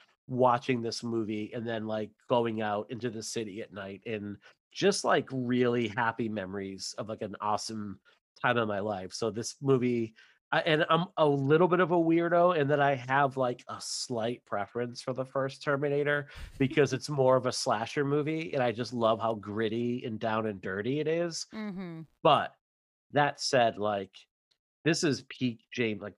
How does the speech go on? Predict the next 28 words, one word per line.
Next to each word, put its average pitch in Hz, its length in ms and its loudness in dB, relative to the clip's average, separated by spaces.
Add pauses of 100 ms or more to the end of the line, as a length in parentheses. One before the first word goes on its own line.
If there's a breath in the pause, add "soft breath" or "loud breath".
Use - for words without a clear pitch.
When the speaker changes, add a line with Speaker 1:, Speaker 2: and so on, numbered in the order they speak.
Speaker 1:
James 151 300 0
Cameron 123 460 -2
has 110 180 -12
never 107 340 -4
been 101 180 -10
better 90 520 -12
than 110 80 -4
he 110 120 -2
has 104 300 -4
Speaker 2:
Yeah. - 0 -
Speaker 1:
been. 107 340 -10 (220)
Arnold 131 500 6
has 113 260 -4
never 117 480 0
been, 104 480 -4 (500 soft breath)
and 127 80 -6
again, 147 260 -2
it's 139 140 -2
one 143 160 4
of 135 60 2
those 143 180 0
things 156 340 -2
where 123 120 -2
it's 120 100 -10
hard 127 380 -2
to 147 120 -4
relate, 120 520 -2
like, 98 400 -8